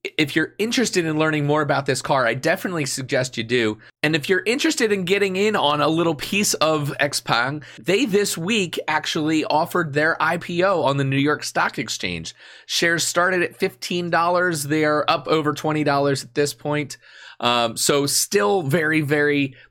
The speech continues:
bottom, uh, level early entry. I am not going to give anybody here some advice when it comes to stock trading and all of that. Um, but you know, Tesla, you look at their share price, it's over two thousand before the split. Of course, the split's going to happen on Monday,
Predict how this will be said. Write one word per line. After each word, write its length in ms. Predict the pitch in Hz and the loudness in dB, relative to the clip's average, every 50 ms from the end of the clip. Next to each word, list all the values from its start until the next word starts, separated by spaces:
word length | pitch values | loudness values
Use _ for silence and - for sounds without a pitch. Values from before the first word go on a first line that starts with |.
| _ _ | _ _
bottom, 500 | - 120 135 143 147 143 143 139 139 135 | -2 0 2 2 2 2 0 0 -2 0
uh, 400 | - - 131 127 123 120 117 113 | 0 2 2 2 2 2 2 2
level 440 | 127 139 139 143 135 143 139 139 - | 2 2 0 2 2 2 2 2 2
early 360 | 151 156 156 151 147 143 131 | 2 2 2 2 2 2 2
entry. 440 | 127 139 139 135 - 151 139 135 120 - - | 2 0 0 0 0 0 0 0 -2 0 0
I 120 | 143 160 | 0 0
am 280 | 170 156 139 135 139 143 | 0 0 -2 -2 -2 -2
not 260 | 160 170 156 - 147 | 0 -2 -2 -4 -6
going 220 | - 156 160 156 | -4 -4 -2 -2
to 40 | 151 | -2
give 280 | 143 139 156 151 143 - - | -2 0 -2 -2 -2 -4 -6
anybody 460 | - 180 190 202 190 175 180 175 170 160 | -4 -2 0 0 2 2 2 2 0 0
here 280 | - 165 165 160 160 | 0 0 0 0 0
some 220 | - - 151 139 123 | 0 -2 -2 -2 -2
advice 480 | 120 117 117 135 135 139 143 131 - | -4 -4 -2 0 0 0 0 -2 -2
when 80 | 135 127 | -4 -4
it 80 | 123 | -2
comes 180 | - 147 127 127 | -2 -4 -4 -4
to 100 | - 117 | -6 -8
stock 320 | - - - 123 123 117 - | -8 -4 -2 -2 -2 -2 -2
trading 360 | - - 120 123 123 120 120 | -2 -2 0 0 0 -2 -4
and 80 | 117 107 | -4 -2
all 160 | 110 120 120 | -2 0 0
of 120 | 117 110 | 0 0
that. 300 | 110 110 113 107 - - - - - - - - - - - | 0 0 0 0 -4 -6 -14 -20 -20 -20 -20 -20 -14 -4 0
Um, 320 | 107 104 101 98 95 - - - - - | 0 2 2 0 -2 -6 -12 -18 -4 -2
but 240 | 202 180 160 143 - - - - - - - - - - - - - - - - - - - _ | 0 0 2 0 -2 -6 -12 -20 -20 -20 -20 -20 -20 -20 -20 -20 -20 -20 -20 -20 -20 -20 -12 _
you 100 | - 151 | 0 0
know, 160 | 143 120 110 107 | 2 2 0 0
Tesla, 580 | - - - 175 180 - - 156 147 147 135 | -2 -2 0 0 0 0 2 2 2 2 2
you 220 | 117 135 139 143 151 | 2 0 2 2 2
look 160 | 160 147 160 | 2 0 0
at 140 | 135 135 - | -2 0 0
their 180 | 147 151 151 | 0 0 0
share 240 | 147 - 156 143 139 | 0 0 0 0 0
price, 300 | - - 127 131 139 131 | 0 -2 0 0 -2 -2
it's 120 | 120 - | -2 0
over 220 | 143 143 143 139 131 | 0 0 2 0 0
two 260 | - - - 143 139 | -2 -2 -2 -2 -2
thousand 680 | 131 - 123 123 131 139 135 131 135 120 117 107 110 - | 0 0 0 2 2 2 0 0 -2 -2 -4 -8 -4 -2
before 280 | 123 117 - 147 135 127 | -2 0 2 2 2 2
the 80 | 127 123 | 0 -2
split. 340 | - - - 113 120 113 | -4 -2 0 0 0 0
Of 80 | 117 - | -2 -2
course, 220 | - 123 117 117 | -2 -2 -2 -2
the 80 | - 110 | -4 -8
split's 340 | - - - 117 113 - - | -8 -2 0 0 0 -2 -2
going 200 | - 113 110 104 | -2 -2 0 0
to 60 | 101 | 0
happen 400 | 107 117 110 104 - 113 101 101 | 0 0 0 0 0 -2 -2 0
on 220 | 92 98 98 98 | 0 0 0 0
Monday, 640 | 98 101 107 110 104 95 92 92 92 98 90 113 113 | 0 0 0 0 2 2 2 2 2 2 0 -2 -4